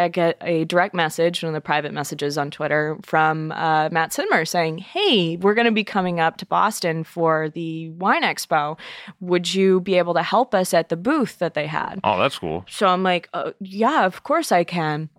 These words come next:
Speaker 2: Isn't it amazing you can get a job through a D M?
Speaker 1: Right. It's
Speaker 2: <laughs> Like,
Speaker 1: kinda crazy, <laughs> right?
Speaker 2: let me reach out to you about a job. I'm gonna direct message
Speaker 1: Hey,
Speaker 2: you.
Speaker 1: you
Speaker 2: It'll
Speaker 1: know.
Speaker 2: be less than a hundred and forty characters.
Speaker 1: Right. Yeah. Gotta be quick.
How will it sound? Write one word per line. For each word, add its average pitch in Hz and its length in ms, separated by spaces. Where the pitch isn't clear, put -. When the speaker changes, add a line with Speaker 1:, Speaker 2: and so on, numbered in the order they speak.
Speaker 2:
Isn't 143 200
it 170 80
amazing 98 400
you 90 100
can 87 140
get 82 120
a 76 80
job 76 340
through 78 200
a 76 60
D 78 320
M? 71 220
Speaker 1:
Right. 233 320
It's 226 120
Speaker 2:
<laughs> 226 80
Like, 220 160
Speaker 1:
kinda 330 380
crazy, 220 560
<laughs> - 20
right? - 100
Speaker 2:
let 330 80
me 180 80
reach 147 300
out 131 140
to 131 60
you 117 60
about 104 200
a 95 100
job. 90 420
I'm - 120
gonna 208 120
direct 113 340
message 117 220
Speaker 1:
Hey, 285 220
Speaker 2:
you. - 20
Speaker 1:
you 349 60
Speaker 2:
It'll - 40
Speaker 1:
know. 185 120
Speaker 2:
be 131 40
less 117 220
than 113 80
a 98 60
hundred 104 160
and 87 100
forty 87 240
characters. 80 260
Speaker 1:
Right. 190 320
Yeah. 175 240
Gotta 208 180
be 170 80
quick. - 380